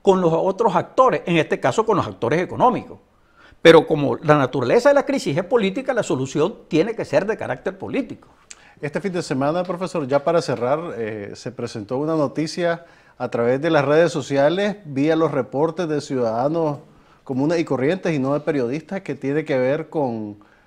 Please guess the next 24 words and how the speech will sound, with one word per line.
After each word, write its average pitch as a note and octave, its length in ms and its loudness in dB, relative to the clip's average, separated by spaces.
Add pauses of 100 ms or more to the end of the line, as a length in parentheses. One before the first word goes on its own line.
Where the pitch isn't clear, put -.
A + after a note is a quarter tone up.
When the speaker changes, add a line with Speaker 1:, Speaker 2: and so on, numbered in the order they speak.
(160)
Speaker 2:
con B2+ 240 -4
la C3 120 2
presencia F3+ 680 0
policial E3 560 0
en D#3 120 0
los C3 160 -4
centros D3 360 -6
comerciales C#3 840 -4 (440)
de B2+ 320 -2
la B2 260 0
capital C3 460 -4
de C3+ 100 -2
Managua. B2 580 -2 (260)
Esta C#3 180 -6
es E3+ 60 2
una E3+ 180 0
muestra E3+ 420 2
de C#3+ 100 4
cómo D#3 200 0
el D#3+ 80 0
ciudadano C#3+ 560 2
se C3+ 140 -4
puede C#3+ 260 0
volver C#3+ 640 0